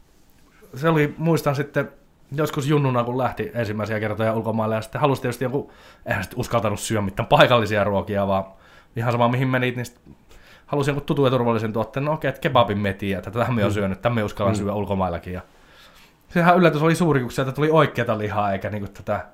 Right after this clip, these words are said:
Speaker 2: No sitä prosessoitua
Speaker 1: ke-, niin, prosessoitua
Speaker 2: semmoista me-,
Speaker 1: jauhelihaa.
Speaker 2: metrilakun näköistä.
Speaker 1: Kyllä, se oli koko lihaa sitten. Saattoi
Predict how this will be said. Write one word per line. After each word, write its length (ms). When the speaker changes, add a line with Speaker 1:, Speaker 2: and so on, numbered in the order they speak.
Speaker 2:
No 100
sitä 220
prosessoitua 680
Speaker 1:
ke-, 120
niin, 220
prosessoitua 680
Speaker 2:
semmoista 400
me-, 100
Speaker 1:
jauhelihaa. 280
Speaker 2:
metrilakun 540
näköistä. 360
Speaker 1:
Kyllä, 300
se 100
oli 100
koko 340
lihaa 300
sitten. 400
Saattoi 320